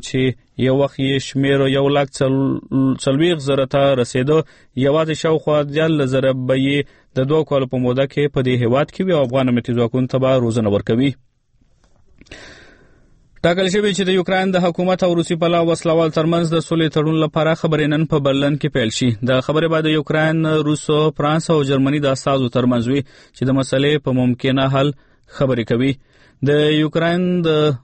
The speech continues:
بهرنیو چارو وزارت د سیاسي او مواصلاتو د څانګې مشر اولیکسی ماکیوف چې په دې خبرو کې به د یوکرین نمایندګي کوي، پرون یې له برلن څخه په خپلو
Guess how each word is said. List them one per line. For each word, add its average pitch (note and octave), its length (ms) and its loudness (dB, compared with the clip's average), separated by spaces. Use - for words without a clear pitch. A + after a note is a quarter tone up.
بهرنیو D#3 500 0
چارو D#3+ 240 2
وزارت D3+ 460 0
د D3 180 2
سیاسي C#3 280 0
او D#3+ 80 2
مواصلاتو D3 580 0
د D3+ 180 0
څانګې D3 420 0
مشر D#3 340 0
اولیکسی D3+ 1000 -2
ماکیوف C#3+ 580 0
چې D3+ 340 0
په D3 140 -2
دې D#3+ 80 2
خبرو D#3+ 260 0
کې F3 140 -2
به E3+ 160 2
د C#3+ 80 2
یوکرین D3+ 400 0
نمایندګي C#3 540 0
کوي، F3 260 2
پرون D#3+ 320 0
یې C#3+ 180 0
له B2+ 40 2
برلن C#3+ 380 0
څخه D#3+ 340 -2
په C3 180 0
خپلو C3 220 -2